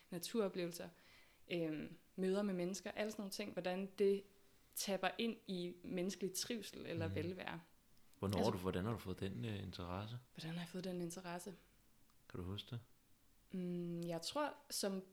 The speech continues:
Speaker 1: barn, der var det meget gennem min krop, at jeg fik de der oplevelser. Så jeg, øh,
Speaker 2: Oh, så det var fra egen erfaring?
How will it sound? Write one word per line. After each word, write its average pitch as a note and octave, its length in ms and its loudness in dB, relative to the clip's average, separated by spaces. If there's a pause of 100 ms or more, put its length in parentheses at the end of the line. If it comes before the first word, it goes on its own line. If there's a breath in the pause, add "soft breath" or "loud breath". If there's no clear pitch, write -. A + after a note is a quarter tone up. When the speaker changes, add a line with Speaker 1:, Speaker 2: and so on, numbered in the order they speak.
(180)
Speaker 1:
barn, G3+ 560 0 (840)
der A3+ 140 4
var A#3+ 100 4
det G#3+ 100 4
meget G3 280 2
gennem F#3+ 240 2
min E3+ 160 2
krop, - 480 -4
at F3+ 120 -2
jeg E3 120 0
fik - 240 -8
de F#3 60 -6
der - 140 -6
oplevelser. E3+ 480 -6
Så F#3 100 -4
jeg, F3 240 -2 (100)
øh, - 140 -4
Speaker 2:
Oh, G2 60 -2 (180)
så G2 120 0
det G#2 80 8
var F2+ 60 2
fra F2 160 8
egen F#2 220 8
erfaring? G#2 460 6